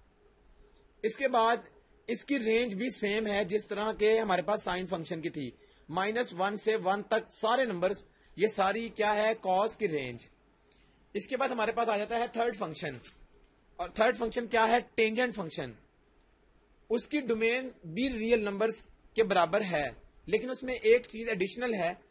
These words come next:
वो ये कि जो number X है वो बराबर नहीं होना चाहिए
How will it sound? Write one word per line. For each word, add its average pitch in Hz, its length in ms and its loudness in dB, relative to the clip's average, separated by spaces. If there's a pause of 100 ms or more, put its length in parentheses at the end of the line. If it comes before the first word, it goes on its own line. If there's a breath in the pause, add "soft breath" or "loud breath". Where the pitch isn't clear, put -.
(240 soft breath)
वो 202 160 4
ये 196 340 0 (400)
कि 220 140 8
जो 247 140 2
number 214 320 0 (140)
X 240 280 0
है 180 280 0 (400)
वो 208 140 2
बराबर 190 400 2
नहीं 220 340 -2
होना 196 220 -2
चाहिए 190 420 2